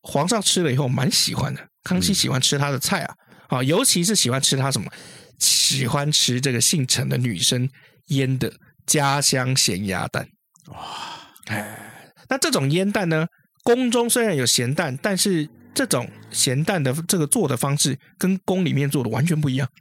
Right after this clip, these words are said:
Speaker 2: 嗯。
Speaker 1: 哎，风味也不一样，哎，吃起来怎么样？味道非常鲜美，而且也不会过咸，也不会过淡，跟皇上平时吃的那些咸蛋完全不一样。最重要的是怎么样？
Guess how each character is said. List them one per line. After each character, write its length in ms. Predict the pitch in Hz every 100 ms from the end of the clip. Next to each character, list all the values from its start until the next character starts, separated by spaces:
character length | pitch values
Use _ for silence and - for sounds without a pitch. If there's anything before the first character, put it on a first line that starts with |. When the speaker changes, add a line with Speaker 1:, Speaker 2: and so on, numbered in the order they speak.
| -
Speaker 2:
嗯。 220 | 135 120
Speaker 1:
哎， 60 | 202
风 280 | - 302 311
味 100 | 202
也 160 | 123
不 200 | - 147
一 120 | 127
样， 140 | 143 143 - _ -
哎， 140 | 160 -
吃 200 | - 285
起 120 | 262 135
来 80 |
怎 120 | 127 120
么 40 |
样？ 100 | 127 - -
味 100 | 240
道 100 | 196
非 180 | 175 240
常 140 | 165
鲜 220 | 139 160
美， 240 | 160 135 - - - -
而 80 | 220
且 60 | 247
也 180 | 151
不 140 | 131 190
会 100 | 262
过 240 | - 294
咸， 320 | 175 - 123 123
也 140 | 135
不 100 | 127
会 80 | 147
过 240 | 156 - 131
淡， 240 | 190 151 _ _ - -
跟 160 | - 277
皇 300 | - 139 185
上 180 | 294 208
平 240 | - 127 156
时 180 | - -
吃 240 | - 202
的 60 | 156
那 100 | 175
些 80 | 175
咸 280 | - 123
蛋 240 | 156 151 - _ _ _
完 260 | - 127 165
全 160 | 170 165
不 140 | 190
一 100 | 131
样。 160 | 151 135 _ _ - -
最 180 | 320 247
重 220 | 294 247
要 100 | 233
的 60 | 175
是 100 | 175
怎 100 | 123
么 80 |
样？ 160 | 131 135